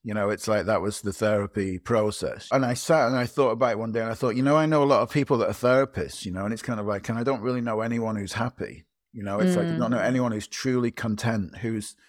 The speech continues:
Speaker 1: says that they have a real peace of mind and what I call joy for no good reason, happiness for no good reason. You know, I didn't know anybody who had that.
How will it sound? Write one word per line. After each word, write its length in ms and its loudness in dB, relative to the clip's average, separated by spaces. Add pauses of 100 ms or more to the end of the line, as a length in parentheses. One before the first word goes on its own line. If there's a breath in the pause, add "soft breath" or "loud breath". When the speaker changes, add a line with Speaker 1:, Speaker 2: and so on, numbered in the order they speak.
(320 soft breath)
Speaker 1:
says 400 0
that 120 -4
they 280 -2 (340)
have 240 0
a 80 0
real 260 2
peace 320 -2
of 100 -4
mind 520 -2
and 120 -8
what 140 6
I 120 4
call 220 0
joy 360 4
for 120 -6
no 220 2
good 220 -2
reason, 420 0
happiness 540 -2
for 80 -4
no 180 0
good 220 -8
reason. 500 -4
You 80 -14
know, 140 -8
I 80 -4
didn't 260 -4
know 200 2
anybody 480 -2
who 80 -6
had 340 -4
that. 220 -6